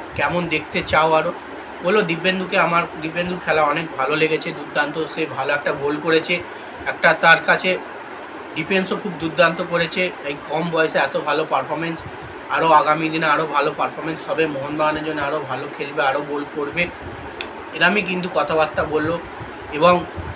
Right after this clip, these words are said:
এ দিব্যেন্দু বিশ্বাসও কিন্তু মোহনবাগানে একসময় খেলেছে এবং মোহামেডানেও খেলেছে, এবং মোহনবাগানের প্রতি তার একটু হলেও ভালোবাসা আছে, এবং মোহামেডান কোচকে নিয়ে কিন্তু সে এসেছিল মোহনবাগানের এই খেলা দেখতে, এবং দিব্যেন্দুর খেলা দেখে তার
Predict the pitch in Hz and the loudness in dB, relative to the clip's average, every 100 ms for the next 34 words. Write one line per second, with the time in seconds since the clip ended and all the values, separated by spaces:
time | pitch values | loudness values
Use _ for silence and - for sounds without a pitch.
0 | - - - - 175 170 180 180 190 190 | -10 -12 -12 -2 0 2 0 0 0 0
1 | 190 190 196 190 185 185 151 143 165 165 | -2 0 -2 -2 -4 -4 -4 -4 0 2
2 | 170 165 135 - 165 160 - 156 151 175 | 4 4 2 0 0 -2 -2 -2 -2 0
3 | 160 156 139 143 156 156 165 160 - 147 | 0 0 0 2 2 2 2 -2 -4 -6
4 | 143 170 - - - - - - - - | -4 -6 -8 -12 -14 -14 -14 -14 -12 -12
5 | - - 185 185 185 - - 143 190 185 | -12 -6 4 4 4 -6 -2 0 4 6
6 | 190 190 180 190 190 175 - 190 175 180 | 6 4 0 0 2 2 0 -2 0 0
7 | 196 151 143 156 156 170 147 - 202 - | 0 -2 2 4 4 4 2 0 -4 -4
8 | - - 147 147 143 151 175 180 185 175 | -12 -6 -4 -2 0 4 6 6 6 2
9 | 165 - 185 180 175 175 175 180 - 190 | -4 -4 -4 -2 -2 -2 -4 -4 2 2
10 | 185 - - - 147 143 - 185 165 151 | 2 -6 -14 -10 -8 -6 0 2 2 0
11 | 160 160 160 165 160 - 143 147 151 - | 2 4 4 4 2 2 2 2 0 -2
12 | 202 190 - - 143 143 156 160 175 180 | -2 -2 -8 -8 -6 -2 -2 0 0 0
13 | - 151 151 160 160 160 | 0 4 4 4 0 -2